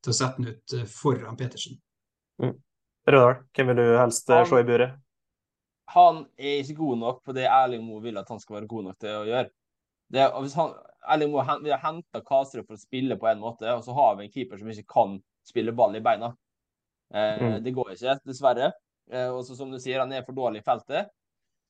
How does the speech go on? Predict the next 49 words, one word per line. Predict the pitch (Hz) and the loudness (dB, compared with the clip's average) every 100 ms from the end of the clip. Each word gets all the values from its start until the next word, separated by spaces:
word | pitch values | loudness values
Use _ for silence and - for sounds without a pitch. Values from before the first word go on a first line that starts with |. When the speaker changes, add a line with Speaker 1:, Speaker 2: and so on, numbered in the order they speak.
| _ _ _ _ _ | _ _ _ _ _
Speaker 3:
Så | 151 147 143 139 | 4 8 8 6
Karlstrøm | 170 170 135 139 | 2 -2 -2 -12
er | 139 | -12
selvfølgelig | 139 151 127 120 | -8 -6 -6 -6
tilbake | 127 131 - 117 | 2 2 2 -8
igjen | 110 | -8
etter | 117 123 - 113 113 117 | -10 -14 -6 -6 -6 -6
neste | 127 127 - | -8 -8 2
kamp. | 131 165 - - _ - | 2 2 -8 -20 _ -10
Eh, | 123 120 113 113 | -6 -6 -8 -8
noe | 123 123 | -6 -4
annet | 131 113 | -4 -6
ville | 123 | -8
overrasket | 120 123 120 - 104 | -8 -6 -8 -12 -14
meg | 127 | -12
hvis | 131 127 | -12 -14
ikke | 123 110 | -18 -8
vi | 110 | -6
har | |
hentet | 120 120 110 | -6 -4 -4
inn | 101 | -4
noen | 110 131 | -8 -8
andre, | 131 156 | -4 0
da. | - _ _ _ - | -2 _ _ _ -14
Eh, | 107 113 110 110 110 | -8 -6 -6 -8 -12
så | 104 127 | -12 -8
vil | 131 123 | -4 -6
nok | 107 98 _ 110 | -8 -16 _ -14
Karlstrøm | 98 120 117 107 95 | -4 -4 -4 -16 -16
stå. | 98 110 104 127 | -16 -12 -10 -8
Eh, | 113 127 127 _ _ | -6 -6 -8 _ _
Oliver | 214 175 | -6 -4
Pettersen | 170 196 151 165 | -6 -8 -12 -16
trenger | - 185 139 131 135 131 | -2 0 0 -6 -8 -4
kamperfaring. | 196 151 123 131 127 190 _ _ _ | -4 -2 -4 -2 -4 -6 _ _ _
Eh, | - 143 | -8 0
han | 147 123 | 0 0
Speaker 1:
Mm. | |
Speaker 3:
trenger | 135 143 127 | -2 -4 -6
å | |
stå | 127 135 | 0 2
Speaker 1:
Rutine. | - 151 135 | 4 2 2
Speaker 3:
på | - | -2
et | - | -10
høyere | 156 135 | -4 -2
ni-, | 120 113 - | -4 -10 -10
en | 131 | -10
høyere | 120 170 135 113 | -6 -4 -4 -4
nivå | 127 120 | -6 -4